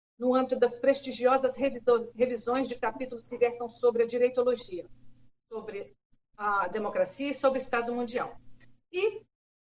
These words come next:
a tríade de vetores intelectuais da Epígrafe Editora, Hernani Brito, Gisele Salles e Rosemary Salles, verdadeiros amparadores intrafísicos, aí nos nossos dois anos e oito meses de convívio estreito.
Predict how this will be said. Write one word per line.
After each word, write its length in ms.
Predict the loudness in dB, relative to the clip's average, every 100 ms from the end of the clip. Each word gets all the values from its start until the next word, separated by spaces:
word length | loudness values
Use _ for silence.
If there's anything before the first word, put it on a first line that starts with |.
| -2
a 160 | 0
tríade 580 | 0 -4 -2 6 8 8
de 120 | 6
vetores 500 | 4 2 6 4 4
intelectuais 800 | -2 -2 -2 -6 -2 0 0 -2
da 200 | 0 0
Epígrafe 560 | -2 -6 -6 -4 -4 -4
Editora, 720 | -8 -12 -2 2 2 0 -8 _ _ _ _ _ -12
Hernani 420 | -4 0 0 -2
Brito, 400 | -2 -2 -2 -4
Gisele 420 | -4 -4 -4 -6
Salles 540 | -10 -4 0 0 -2 -6
e 60 |
Rosemary 540 | 2 4 4 2 -6 -8
Salles, 720 | -10 -4 -4 -2 -6 -8 -20 -18 -10
verdadeiros 540 | -6 -2 0 0 -2
amparadores 840 | -4 -2 -2 0 8 8 8 2
intrafísicos, 920 | -4 -4 -10 -10 -10 -10 -10 -14 -16 -18 -20 _ _ _
aí 120 | -14
nos 180 | -12 -10
nossos 380 | -8 -10 -10 -10
dois 300 | -8 -6 -4
anos 340 | -2 -2 -2
e 60 | -4
oito 260 | -4 -6 -4
meses 340 | 0 0 -2
de 100 | -6
convívio 500 | -4 -8 -6 -8 -8
estreito. 800 | -10 -18 _ -6 -4 -4 -10 -16